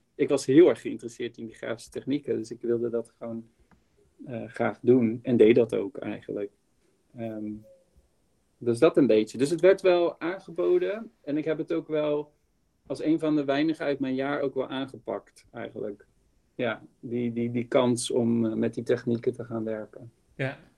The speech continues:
Speaker 2: dus het was
Speaker 1: Ja.
Speaker 2: op school, eh, dat jullie wel een zeefdruk en, eh, en van,
Speaker 1: Ja.
Speaker 2: en een hoogdruk en zo? Ja.
Speaker 1: Ja, je had het
Speaker 2: Ja.
Speaker 1: wel. Ja, ja,
Speaker 2: Ja.
Speaker 1: maar er werd gewoon niet zo heel veel gebruik van gemaakt.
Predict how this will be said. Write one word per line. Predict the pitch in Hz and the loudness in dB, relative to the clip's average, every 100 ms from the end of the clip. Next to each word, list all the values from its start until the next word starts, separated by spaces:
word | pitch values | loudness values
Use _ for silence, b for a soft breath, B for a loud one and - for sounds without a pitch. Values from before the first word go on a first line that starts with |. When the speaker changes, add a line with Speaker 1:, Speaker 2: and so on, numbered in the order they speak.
| _ | _
Speaker 2:
dus | - 143 | -8 -6
het | 156 151 | -4 -4
was | 143 156 | -4 -4
Speaker 1:
Ja. | |
Speaker 2:
op | 147 | -6
school, | - 156 156 160 | -6 0 2 2
eh, | 143 | 0
dat | 131 | -2
jullie | 131 127 | -4 -2
wel | 123 123 | -4 -4
een | 113 | -6
zeefdruk | 113 127 127 127 127 - | -6 -6 -4 -6 -6 -10
en, | 117 110 | -10 -10
eh, | 107 107 104 110 123 131 | -12 -14 -14 -18 -16 -14
en | 117 | -14
van, | 113 107 - | -12 -14 4
Speaker 1:
Ja. | 131 120 | 6 6
Speaker 2:
en | |
een | 113 | 2
hoogdruk | 104 123 123 123 135 139 | -6 -6 -4 -6 -10 -10
en | 135 | -12
zo? | 131 156 151 | -12 -16 -16
Ja. | 131 117 - _ - | -12 -14 -14 _ 2
Speaker 1:
Ja, | 139 165 | 4 4
je | 143 135 | 4 2
had | 139 - | 2 -2
het | 131 | -4
Speaker 2:
Ja. | 127 | -2
Speaker 1:
wel. | 117 107 135 | -2 -4 0
Ja, | 139 - _ _ | 0 -2 _ _
ja, | 135 120 | 0 0
Speaker 2:
Ja. | |
Speaker 1:
maar | 123 | -2
er | 131 | -2
werd | 143 - | -2 -2
gewoon | 156 | -4
niet | 156 151 | -2 -2
zo | |
heel | 143 131 139 143 139 | 0 0 2 2 0
veel | 135 123 | -2 -8
gebruik | 123 131 127 | -6 -6 -8
van | - 113 | -12 -16
gemaakt. | 113 113 113 - | -12 -12 -14 -20